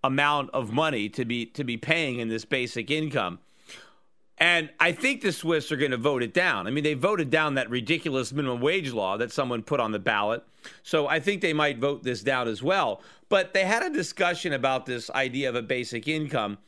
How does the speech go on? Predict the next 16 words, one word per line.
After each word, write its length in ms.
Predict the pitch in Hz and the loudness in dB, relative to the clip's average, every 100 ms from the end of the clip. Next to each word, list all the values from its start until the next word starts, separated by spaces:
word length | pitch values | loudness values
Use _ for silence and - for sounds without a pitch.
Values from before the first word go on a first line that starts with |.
| - - | -20 -6
And 160 | - 190 | 0 2
I 80 | 190 | 2
suppose 480 | 170 190 269 262 190 | 0 2 2 4 2
the 80 | |
whole 260 | 165 185 180 | 2 2 4
idea 440 | 151 117 180 170 | 2 0 0 0
of 80 | 123 | 0
this 140 | 117 110 | -4 -4
basic 420 | 139 120 113 104 | -4 -4 -6 -4
income 400 | 135 117 107 110 | -4 -2 -4 -2
is 100 | 120 | -2
that 160 | 143 | -2
it's 160 | 131 120 | -2 -6
going 300 | 175 151 139 | -4 -2 -4
to 100 | 143 | -6
replace 680 | 123 120 - 202 135 113 | -6 -6 -2 0 0 -6